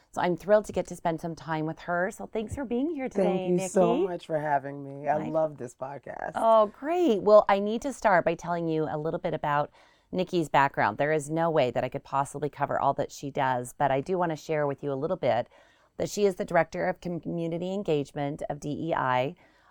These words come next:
Speaker 1: with a team of professionals who work to elevate and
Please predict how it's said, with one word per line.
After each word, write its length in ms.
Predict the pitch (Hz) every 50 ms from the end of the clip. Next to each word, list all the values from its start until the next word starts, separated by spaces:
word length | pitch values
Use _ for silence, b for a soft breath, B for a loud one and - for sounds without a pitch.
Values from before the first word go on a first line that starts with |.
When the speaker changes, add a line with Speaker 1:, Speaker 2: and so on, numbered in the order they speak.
| b b b
Speaker 1:
with 300 | - 151 156 160 151 -
a 60 | 151 -
team 360 | - - 156 165 160 165 190
of 120 | 208 202 -
professionals 800 | 220 214 - 165 147 139 - - 123 110 110 131 156 156 - -
who 100 | 156 147
work 200 | 147 156 156 -
to 120 | - -
elevate 420 | - 147 151 147 143 143 147 147 - -
and 120 | 156